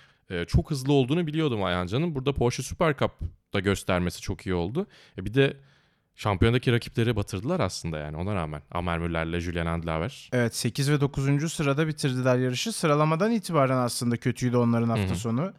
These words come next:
Speaker 2: Bu çok önemli bir fırsattı puanları toplayabilmek için Ayhan Can için. Şu anda da aslında şampiyonadaki iddiası devam ediyor. İki yarış kaldı bitime. Ee, aradaki puan farkı hemen söyleyeyim size. Amer Müller ve Andlaer doksan iki,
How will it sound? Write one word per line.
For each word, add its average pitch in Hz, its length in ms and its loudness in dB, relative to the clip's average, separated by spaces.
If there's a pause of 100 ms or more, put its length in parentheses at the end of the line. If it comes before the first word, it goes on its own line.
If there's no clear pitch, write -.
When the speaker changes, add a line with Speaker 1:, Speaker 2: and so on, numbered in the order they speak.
(400)
Speaker 2:
Bu 151 420 -4 (240)
çok 165 200 -6
önemli 160 280 2
bir 175 60 0
fırsattı 135 520 -6
puanları 123 720 -2
toplayabilmek 120 600 -2
için 127 140 -4
Ayhan 120 320 2
Can 117 140 0
için. 190 340 -2 (340)
Şu - 180 -4
anda 156 200 -2
da 196 60 0
aslında 202 300 -2
şampiyonadaki 180 640 -2
iddiası 151 380 -2
devam 208 300 4
ediyor. 127 220 0
İki 120 200 -4
yarış 151 220 -2
kaldı 113 320 0
bitime. 123 420 -4 (720)
Ee, 120 640 -2 (280)
aradaki 135 380 -4
puan 160 280 -2
farkı 170 600 -2 (520)
hemen 170 240 -2
söyleyeyim 156 400 -2
size. 151 300 -4
Amer 165 220 0
Müller 156 340 -2
ve 156 40 0
Andlaer 165 460 0
doksan 156 320 -4
iki, 185 420 -8